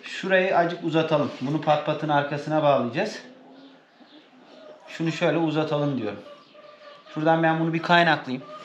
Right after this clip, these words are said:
Şöyle görüyorsunuz değil mi? Şuradan ben şunu bir kaynaklayayım. Bir saniye. Şuradan şöyle tam ortasını da buldum ben, ölçtüm. Şurası abi. Şuraya şöyle kaynak atayım.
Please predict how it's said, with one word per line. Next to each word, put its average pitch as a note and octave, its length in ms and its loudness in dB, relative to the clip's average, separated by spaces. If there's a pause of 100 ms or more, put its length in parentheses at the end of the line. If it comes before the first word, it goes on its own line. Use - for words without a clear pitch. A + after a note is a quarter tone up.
(160)
Şöyle C3 160 2
görüyorsunuz C#3+ 500 0
değil F3 120 6
mi? C#3+ 80 2 (1120)
Şuradan D3 300 0
ben D3+ 140 2
şunu D3 240 -6
bir C#3+ 60 -6
kaynaklayayım. D3 600 0
Bir - 60 -14
saniye. A2+ 380 2 (1120)
Şuradan C#3+ 340 -2 (320)
şöyle C3+ 320 0 (1040)
tam C#3+ 160 0
ortasını C#3 480 -2
da B2+ 140 -2
buldum A#2+ 280 0
ben, A#2 220 -2
ölçtüm. A#2 440 -6 (320)
Şurası B2 460 -4
abi. A2 240 0 (680)
Şuraya C#3+ 200 -2
şöyle C#3 300 -2
kaynak C#3+ 320 -2
atayım. D3 300 -4